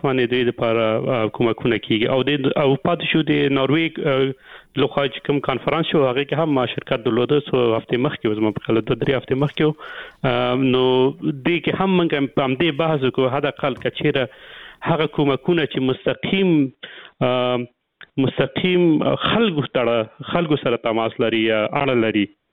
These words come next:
چې باید، اه، د، د کلو په سطح باندې، د ولسوالۍ په سطح باندې چې هغې کې حکومت دخیل نه وي، یا د آموزشي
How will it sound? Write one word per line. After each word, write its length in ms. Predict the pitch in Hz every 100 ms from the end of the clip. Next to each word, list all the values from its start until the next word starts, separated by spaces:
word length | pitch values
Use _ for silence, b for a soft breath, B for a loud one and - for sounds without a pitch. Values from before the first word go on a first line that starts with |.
| _ _ - -
چې 160 | 104
باید، 220 | 117 135
اه، 320 | 135 151 127 120 117
د، 20 | 127 123 123 127 - 151 120
د 280 | 123 123 113 -
کلو 200 | 160 151
په 140 | - 127
سطح 240 | 127 - 113
باندې، 340 | 110 110 107
د 20 |
ولسوالۍ 480 | 113 110 113 127 147
په 100 | 147
سطح 260 | - - 123
باندې 280 | 117 113 110
چې 140 | -
هغې 200 | 113 143
کې 100 | 139
حکومت 320 | 113 127 139
دخیل 300 | 123 120 143
نه 140 | 135 143
وي، 160 | 131 117
یا 120 | 117 113
د 80 | 120 123
آموزشي 480 | 123 120 113 156